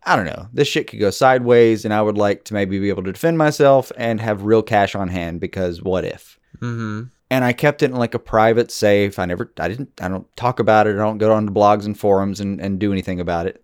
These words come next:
Speaker 1: That would be considered maybe me having, like, one, I'm not gonna invest a lot in this, but if shit gets real crazy, yeah, I've got, I've got, like, a little fledgling twig of a plan, you know?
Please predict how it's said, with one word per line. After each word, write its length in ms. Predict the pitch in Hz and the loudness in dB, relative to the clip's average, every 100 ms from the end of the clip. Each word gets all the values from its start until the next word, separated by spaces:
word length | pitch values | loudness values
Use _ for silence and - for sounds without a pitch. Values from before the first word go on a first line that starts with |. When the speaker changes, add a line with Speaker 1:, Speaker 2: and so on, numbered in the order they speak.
| _ | _
Speaker 1:
That 120 | - 139 | 0 2
would 100 | 147 | 2
be 100 | 151 | 0
considered 500 | 135 - 139 131 123 | -2 -2 0 0 2
maybe 260 | 123 120 | 0 0
me 160 | 117 117 | 0 -2
having, 320 | 117 110 110 | -2 -2 -2
like, 240 | 98 98 - | -2 -4 -6
one, 720 | 120 143 147 143 143 139 147 _ - | -8 -2 -2 -2 -2 -4 -6 _ -4
I'm 180 | 226 226 | -2 0
not 180 | 156 | -2
gonna 160 | 120 110 | -2 -2
invest 460 | 95 95 117 113 - | -2 0 0 0 -4
a 60 | |
lot 280 | 90 87 110 | -4 -2 0
in 140 | 110 113 | 0 0
this, 400 | 113 113 - - _ | -2 -4 -8 -20 _
but 420 | 120 110 107 - _ _ | -2 0 0 -4 _ _
if 140 | 392 381 | -8 -4
shit 260 | - 453 | 0 0
gets 240 | 180 131 - | 0 -4 0
real 320 | 120 123 120 | 4 4 4
crazy, 640 | - 104 87 76 - - _ _ | 0 0 0 -2 -10 -18 _ _
yeah, 580 | 330 311 311 285 285 302 | -14 -8 -6 -6 -6 -6
I've 120 | 311 | -2
got, 260 | 269 247 220 | 0 0 -2
I've 80 | |
got, 180 | 220 196 | 0 2
like, 140 | 170 156 | 2 2
a 80 | 127 | 0
little 400 | 123 123 113 110 _ _ | 0 0 -2 -4 _ _
fledgling 720 | _ - 135 123 110 120 107 104 | _ 2 4 4 4 -2 -2 -4
twig 340 | - 123 113 | -4 4 4
of 60 | 98 | 4
a 60 | 98 | -4
plan, 380 | - 80 - - | -6 -8 -10 -12
you 120 | 117 | -4
know? 100 | 131 | -4